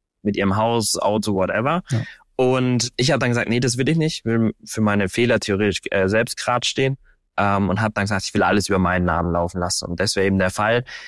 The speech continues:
Speaker 1: wenn da eben irgendwas passiert wäre, in Form von einer Abmahnung, Verklage, äh, Klage et cetera, dann wäre ich halt privat haftbar gewesen. Das Gute ist halt, <laughs> so viel, so viel mit Privaten hätte ich nicht haften können. Aber ich hab dann halt eben zum Beispiel einem Rechtspfleger versprochen, ich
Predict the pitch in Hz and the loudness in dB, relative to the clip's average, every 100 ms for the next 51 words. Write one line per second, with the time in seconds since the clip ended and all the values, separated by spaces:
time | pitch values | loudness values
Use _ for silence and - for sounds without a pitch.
0 | - 92 104 113 101 107 107 107 - 110 | -12 -2 2 4 4 4 2 0 0 0
1 | 113 107 95 - 104 - 104 98 98 110 | 2 2 0 -4 -4 0 0 0 0 0
2 | 127 131 131 135 - 95 98 92 90 - | 2 2 2 0 -6 -4 -4 -2 -2 -2
3 | - 98 98 95 98 98 95 _ - 92 | -2 0 0 2 0 -2 -4 _ -6 -4
4 | 95 101 95 - - 95 92 98 104 101 | -2 0 -2 -4 -2 -2 0 -2 0 0
5 | 80 - 110 127 110 107 - - - - | 0 0 0 0 0 0 -2 -12 -16 -20
6 | _ 92 104 101 82 104 101 98 - 101 | _ 0 2 2 2 2 0 0 0 0
7 | 90 92 92 107 104 - 87 85 78 78 | 2 0 0 -2 -4 -2 0 2 0 -2
8 | 87 90 104 110 101 113 123 - - - | -4 -4 -2 0 0 0 -4 -8 -12 -10
9 | 131 120 117 123 120 117 113 117 110 113 | -2 0 2 2 4 2 2 -2 0 0
10 | 104 - - - 101 117 107 104 107 98 | -2 -6 -20 -6 0 2 2 0 0 2
11 | 104 107 101 104 101 107 - - - 131 | 2 2 0 -2 -2 -2 -4 -6 -2 0
12 | 151 170 - - - - - 101 107 101 | 0 -2 -10 -18 -20 -10 -2 0 2 2
13 | 107 101 98 90 87 98 92 92 - 95 | 0 0 0 2 2 2 0 -2 -2 0
14 | 90 95 - - 98 92 90 - 95 98 | 0 0 -2 -2 2 2 0 -2 -2 -2
15 | 92 80 - - | -2 -2 -4 -6